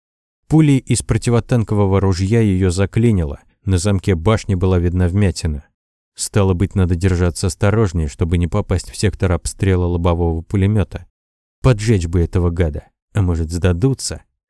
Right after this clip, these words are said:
Михаил постучал прикладом по броне. "Гитлер капут! Сдавайтесь!" В ответ только ругательство. Языка Михаил не знал, но по тону понял. Ага, не хотят, значит. А ведь его можно поджечь.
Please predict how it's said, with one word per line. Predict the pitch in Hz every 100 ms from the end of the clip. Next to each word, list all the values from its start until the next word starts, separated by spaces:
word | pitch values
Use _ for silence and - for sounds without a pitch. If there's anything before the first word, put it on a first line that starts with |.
| _ _ -
Михаил | 98 131 139
постучал | 135 135 - - 135 120
прикладом | - 107 107 104 95
по | 87 95
броне. | 107 101 78 - _ _ _ -
"Гитлер | 92 147 160 156
капут! | - 165 147 175 120 - - -
Сдавайтесь!" | 98 92 131 151 139 92 82 - _ _ _ _
В | - 90
ответ | 107 147 160
только | - 120 - 107
ругательство. | 104 104 - 73 - 78 69 _ _ -
Языка | 104 92 101 - 139
Михаил | 117 87 98 90
не | 92
знал, | 95 113 127 120
но | 90 92
по | 127
тону | - 135 135
понял. | - 117 80 71 _ _
Ага, | - 95 104 90 67 - _ _
не | 107 110
хотят, | 156 131 139 90
значит. | 82 73 - - _ _ _ -
А | 104
ведь | 104 -
его | 135 143
можно | 143 117 123
поджечь. | - 110 85 82 85 -